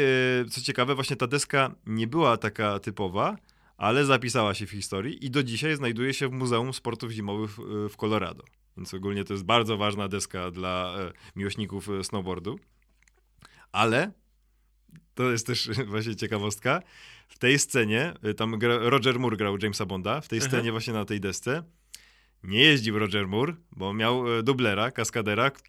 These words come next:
Speaker 1: którym był kto?
Speaker 2: Daniel Craig.
Speaker 1: <laughs> Nie,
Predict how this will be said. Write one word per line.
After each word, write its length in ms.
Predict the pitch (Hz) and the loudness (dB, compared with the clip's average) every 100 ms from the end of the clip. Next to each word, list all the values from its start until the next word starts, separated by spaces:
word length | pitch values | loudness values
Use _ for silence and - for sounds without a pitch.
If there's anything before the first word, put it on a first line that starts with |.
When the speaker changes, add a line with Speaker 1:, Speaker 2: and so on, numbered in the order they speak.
| _ | _
Speaker 1:
którym 260 | - 131 117 | -2 0 2
był 160 | 120 113 | 0 -2
kto? 300 | - 170 185 _ 131 | 0 0 0 _ -2
Speaker 2:
Daniel 320 | 156 165 156 | 0 2 2
Craig. 420 | 147 123 104 - - - 494 - - 208 | 2 0 -2 -2 2 2 2 -2 -2 -2
Speaker 1:
<laughs> 560 | - 156 - - 208 - | -2 -8 -8 -16 -12 -6
Nie, 340 | - 214 | -2 0